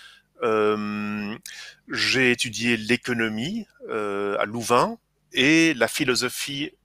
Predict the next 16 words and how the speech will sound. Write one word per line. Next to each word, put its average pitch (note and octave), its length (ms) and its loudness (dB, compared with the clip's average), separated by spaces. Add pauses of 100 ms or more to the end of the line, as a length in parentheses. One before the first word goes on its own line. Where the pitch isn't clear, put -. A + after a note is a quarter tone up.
en A#2+ 160 -2
Allemagne, A2 400 -2
à A2+ 60 -6
Munich. G2+ 560 -12 (720)
Euh, G#2 640 -8 (200)
et B2+ 100 4
avant C3+ 220 2
de C3+ 40 -8
rejoindre A#2+ 340 -6
Incofin, D3 680 -8 (140)
je A#2 200 -8
travaillais A#2+ 400 -4
pour A2 220 -10
une, G#2 300 -10
euh, G#2+ 240 -10
société B2+ 1040 -4